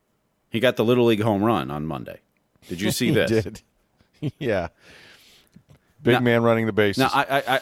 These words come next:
Speaker 1: all I could think of is if you, the movie The Replacements, and I don't do a John Madden impersonation very well, but I just wanted to hear John Madden going, "And so you get a fat guy here, and boom," you know, and he's like, <laughs>
Speaker 2: <laughs> Yeah. Yeah.
Speaker 1: That's all I
Speaker 2: John
Speaker 1: could think of, but he gets,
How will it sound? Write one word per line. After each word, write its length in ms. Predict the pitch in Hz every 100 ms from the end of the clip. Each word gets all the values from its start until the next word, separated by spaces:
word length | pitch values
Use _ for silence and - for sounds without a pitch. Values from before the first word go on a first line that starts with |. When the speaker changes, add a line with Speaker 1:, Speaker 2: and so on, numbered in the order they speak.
| -
Speaker 1:
all 180 | 139 170
I 100 | 175
could 200 | 160 147
think 180 | 135
of 180 | 123 104
is 140 | 101 104
if 160 | 95
you, 140 | 110 101
the 80 |
movie 260 | 104 120 113
The 80 | 107
Replacements, 680 | 101 - 104 101 98 87 - -
and 140 | 107
I 80 | 120
don't 120 | 117
do 120 | 110 104
a 60 |
John 260 | 104 101 95
Madden 240 | 98 90
impersonation 960 | 87 95 90 90 87 65 98 92 92 90
very 220 | 87 85
well, 200 | 82 87
but 120 | 98
I 80 | 104
just 180 | 131 143
wanted 200 | 139 113
to 40 |
hear 160 | 113 110
John 280 | 117 113 107
Madden 300 | 107 95 90
going, 240 | 87 85 - -
"And 160 | - 156
so 80 | 220
you 140 | 208
get 140 | 196 165
a 40 |
fat 300 | - 254 254
guy 220 | 170 156
here, 240 | 135 147 139
and 120 | 98
boom," 380 | 262 294 226 127
you 120 | 110
know, 160 | 104
and 80 | 104
he's 100 | -
like, 220 | - - -
<laughs> 160 | 294 -
Speaker 2:
<laughs> 40 |
Yeah. 280 | 403 269 262 - 440 - _ - _ - 165 - _ _ - - - - _ - -
Yeah. 280 | - 98 95
Speaker 1:
That's 140 | 170 165
all 160 | 156
I 80 | 147
Speaker 2:
John 80 | 123
Speaker 1:
could 120 | -
think 220 | 139 127
of, 180 | 113 95
but 120 | 98 107
he 60 |
gets, 220 | 131 131